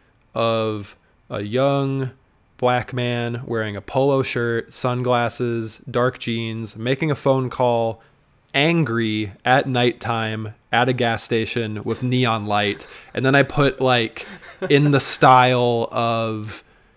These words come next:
like, Safdie Brothers movie.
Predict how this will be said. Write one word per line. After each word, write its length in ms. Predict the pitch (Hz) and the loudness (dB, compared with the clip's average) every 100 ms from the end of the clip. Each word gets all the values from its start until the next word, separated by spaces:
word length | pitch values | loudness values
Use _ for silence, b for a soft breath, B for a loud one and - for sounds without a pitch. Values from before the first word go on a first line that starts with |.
| b b _ _ _ - | b b _ _ _ -6
like, 500 | 117 110 101 - - - | -2 -2 -4 -10 -20 -6
Safdie 520 | - 123 117 - 113 | 2 4 4 0 -4
Brothers 400 | 101 95 101 - | -4 -6 -6 -6
movie. 440 | 113 101 110 107 | -6 -6 -8 -12